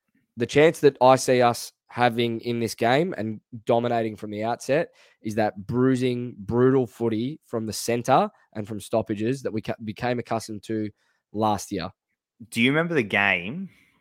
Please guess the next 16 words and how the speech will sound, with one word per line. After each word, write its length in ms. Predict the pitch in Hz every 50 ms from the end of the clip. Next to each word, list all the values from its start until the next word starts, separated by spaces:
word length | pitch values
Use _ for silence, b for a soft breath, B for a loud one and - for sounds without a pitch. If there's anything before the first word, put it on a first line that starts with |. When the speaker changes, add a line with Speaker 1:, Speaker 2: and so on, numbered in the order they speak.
| b b
Speaker 2:
It 100 | 92 92
would 120 | 98 95
have 60 | 90
been 160 | 90 90 90 90
around 200 | 90 87 85 -
fifteen 500 | - 104 90 - - - 85 85 85 78
or 80 | 76
sixteen, 460 | - - 85 - - - 85 85 85
I 40 | 82
reckon, 400 | 82 82 82 80 - 80 78 76
against 260 | 78 90 87 85 -
West 240 | 90 90 90 87 -
Coast 280 | - 90 85 82 - -
away 240 | 82 80 82 80 82
last 340 | 80 78 80 78 - -
year. 180 | 82 92 123